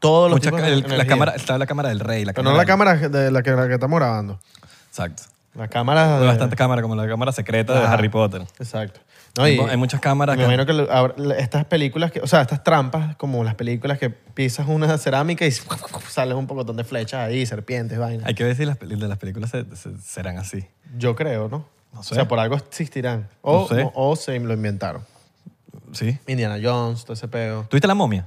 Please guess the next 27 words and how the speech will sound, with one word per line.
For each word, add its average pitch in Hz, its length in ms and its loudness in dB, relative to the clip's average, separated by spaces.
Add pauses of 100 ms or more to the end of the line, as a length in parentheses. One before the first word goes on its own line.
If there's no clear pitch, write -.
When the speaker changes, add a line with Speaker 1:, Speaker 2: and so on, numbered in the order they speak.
(140)
Speaker 1:
Sí, 110 280 -4
claro. 92 180 -14
Speaker 2:
Marico, 95 220 -8
qué - 120 -10
peliculón, 95 540 -6
¿no? 117 120 -4
Speaker 1:
Claro. 107 380 -8
Y 120 60 -10
La 113 100 -2
Atracción 110 360 -8
también. 135 240 -6 (720)
Speaker 2:
<laughs> 143 320 -2
¿La 131 80 0
Atracción? 120 420 -2
Speaker 1:
La 110 80 -6
Atracción 110 380 -6
en 127 160 -2
Universal. 117 540 -4 (320)
Speaker 2:
Ah, 139 360 4
el, 135 120 0
el, 127 100 2
la 123 80 2
atracción 113 300 -2
de 131 60 0
la - 60 0
Speaker 1:
Bueno, 117 280 2
Speaker 2:
momia. 104 40 2